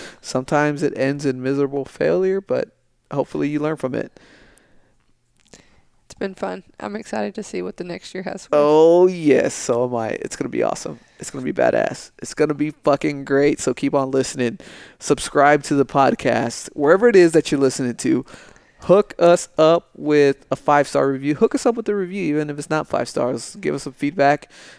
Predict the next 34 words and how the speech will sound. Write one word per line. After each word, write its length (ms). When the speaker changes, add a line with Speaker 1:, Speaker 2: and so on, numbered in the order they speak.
Speaker 1:
Uh, 260
but 180
if 120
it 120
is 260
a 60
five-star 440
review, 580
it, 280
it 160
helps 320
our 100
rankings, 600
helps, 340
uh, 220
helps 300
this 240
podcast 720
continue 600
to 120
grow. 460
Uh, 500
from 140
the 100
two 280
people 300
that 140
were 100
listening 320
to 140
it 100
at 80
the 60
beginning 420